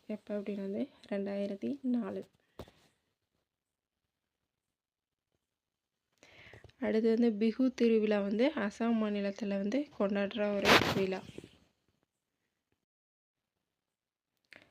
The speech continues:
அடுத்து வந்து பொருத்திகா. பொருத்திகா வந்து நீக்ரிட்டோட்டுக்கள் பார்த்தோம் இல்லையா? அது வந்து இந்திய இனத்தோட ஒரு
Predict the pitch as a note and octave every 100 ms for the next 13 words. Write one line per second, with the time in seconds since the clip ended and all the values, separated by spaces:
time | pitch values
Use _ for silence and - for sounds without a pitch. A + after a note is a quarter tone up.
0 | _ _ - A3+ A3 A3+ A3+ A#3 G#3+ A3
1 | G#3+ G#3+ A3 A3+ A#3 A#3 A#3 A3 A#3+ A3
2 | A3 A3 A#3+ A3 G#3 - - - A3 B3+
3 | A3 G#3 G#3 G3+ G#3 G3+ G#3 G#3 A#3+ A3
4 | G3 G#3 G#3+ G3+ G#3 G3+ - G#3 A3 A#3+
5 | A3